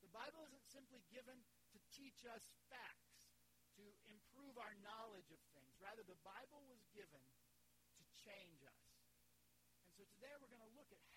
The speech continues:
how the Bible changes us, how the Word of God, this living and active Word of God, transforms us. And I think that'll be very instructive for us. As we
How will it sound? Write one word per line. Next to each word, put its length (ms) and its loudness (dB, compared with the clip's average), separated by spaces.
how 240 2
the 160 -4
Bible 560 4
changes 560 -2
us, 120 -6
how 240 4
the 160 -2
Word 240 8
of 160 0
God, 240 8
this 160 4
living 480 2
and 80 -2
active 400 -4
Word 240 6
of 160 -4
God, 320 2
transforms 960 0
us. 240 -4
And 40 -6
I 40 -6
think 160 -6
that'll 240 2
be 160 -6
very 240 0
instructive 640 -2
for 160 -2
us. 160 -4
As 160 -8
we 80 -4